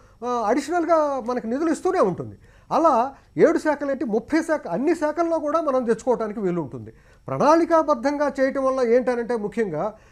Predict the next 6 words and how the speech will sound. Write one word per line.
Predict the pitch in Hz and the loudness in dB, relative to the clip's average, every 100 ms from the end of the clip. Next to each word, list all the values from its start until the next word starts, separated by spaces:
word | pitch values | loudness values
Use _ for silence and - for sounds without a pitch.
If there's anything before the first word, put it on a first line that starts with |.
| - - | -20 -2
డీసెంట్రలైజేషన్ | 247 320 320 277 269 233 220 220 190 | 0 2 2 0 0 2 0 0 -2
అవుతుంది, | 165 165 123 135 139 _ _ _ _ 220 | -2 -2 -8 -10 -12 _ _ _ _ 0
ఆ, | 233 226 220 196 | 4 4 2 -2
వేస్టేజ్ | 190 165 320 330 311 262 | 0 4 4 4 2 4
అనేది | 247 247 311 | 4 4 4
తగ్గిపోతుంది, | 240 208 - 202 180 127 135 151 151 | 2 2 0 -2 -2 -6 -6 -8 -10